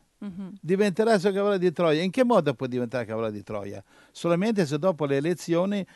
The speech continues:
Speaker 2: non vince uno filo am-, eh, filo, filo Macron, filo Torre Eiffel, filo
Speaker 1: <laughs> Sì.
Speaker 2: Bruxelles,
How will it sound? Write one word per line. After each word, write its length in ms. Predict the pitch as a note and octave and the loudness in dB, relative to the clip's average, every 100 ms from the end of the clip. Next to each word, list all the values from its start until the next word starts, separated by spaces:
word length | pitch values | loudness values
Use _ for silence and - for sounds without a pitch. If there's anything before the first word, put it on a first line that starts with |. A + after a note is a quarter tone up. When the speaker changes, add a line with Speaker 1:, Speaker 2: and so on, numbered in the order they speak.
| _ | _
Speaker 2:
non 340 | D#3 F3 E3 D3 | -2 0 0 0
vince 680 | G3 B3 G#3+ - F3+ D3 - _ - | 2 4 4 2 2 0 -4 _ -4
uno 300 | D#3+ E3+ C3+ | 0 0 -2
filo 540 | - D#3+ D#3 D3+ C#3+ | 0 2 4 6 4
am-, 140 | C3+ C#3 | 4 0
eh, 220 | C3 A#2+ | -6 -10
filo, 800 | - D3 C#3 C3+ B2+ B2 A#2 A2+ _ _ _ _ | -6 -2 0 2 2 2 0 -4 _ _ _ _
filo 300 | - C3+ B2+ | -6 -2 0
Macron, 840 | B2 - B2+ B2+ B2+ B2+ B2 A#2 | -2 -2 0 0 0 -2 -2 -6
filo 840 | - B2 A#2+ A#2 A2+ A2 G#2+ G#2+ - _ _ | -6 -4 -2 -2 -4 -6 -8 -12 -16 _ _
Torre 240 | B2 A#2+ | -6 -4
Eiffel, 640 | A2 - A#2 A#2+ A2+ A2 G#2 | -4 -4 -4 -2 -2 -4 -8
filo 360 | - A#2+ A2 G#2+ | -8 -6 -4 -6
Speaker 1:
<laughs> 0 | |
Sì. 40 | |
Speaker 2:
Bruxelles, 640 | G#2+ G#2+ - A#2 A#2 A2 | -6 -10 -6 -4 -2 -4